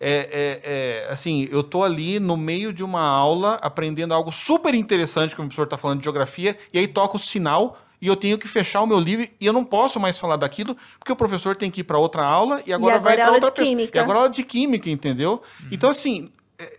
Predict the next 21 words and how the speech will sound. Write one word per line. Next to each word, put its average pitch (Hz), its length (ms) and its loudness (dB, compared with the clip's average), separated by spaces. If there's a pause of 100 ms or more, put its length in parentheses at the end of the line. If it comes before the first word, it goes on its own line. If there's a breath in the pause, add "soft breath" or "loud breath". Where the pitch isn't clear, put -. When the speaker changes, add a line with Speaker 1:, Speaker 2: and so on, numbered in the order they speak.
Speaker 1:
e 269 80 -20
quando 269 260 -2
ele, 349 300 -2
ele, 190 180 -2 (220 loud breath)
outro 196 220 -4
dia 185 180 -2
minha 247 160 -2
filha 226 240 0
teve 208 260 -4
uma 170 220 0
dúvida 123 680 0 (800)
de - 140 -4
matemática, 143 960 -2 (800)
entendeu? 123 520 -4
E 165 180 -6
isso 233 160 -4
levou 185 400 2
ela 135 340 4
pra 143 160 -4
uma 143 180 0
aula 127 580 2